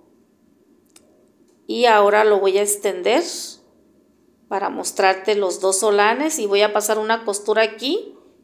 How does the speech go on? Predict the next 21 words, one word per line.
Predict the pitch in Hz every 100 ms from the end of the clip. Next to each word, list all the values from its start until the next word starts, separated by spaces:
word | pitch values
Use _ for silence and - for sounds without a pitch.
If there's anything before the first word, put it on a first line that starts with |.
| _ -
y | 208
otra | 208 208 226 220
costura | 196 - 208
acá | 208 214 262 269
para | 208
hacer | 202 214
el | 214 214
plisado, | 196 190 - 226 277 - - - _ _ _ _ -
pero | - 262 277
ahora | 247 214 208 220 226
lo | 214 196
voy | 196 196
a | 202
di-, | 202 - -
a | 180 175
doblar | 175 185 190 233 -
para | 240 214 202
co-, | -
hacer | - 208 208 202
un | 208
piquete | 208 202 - 214 214 320 392 -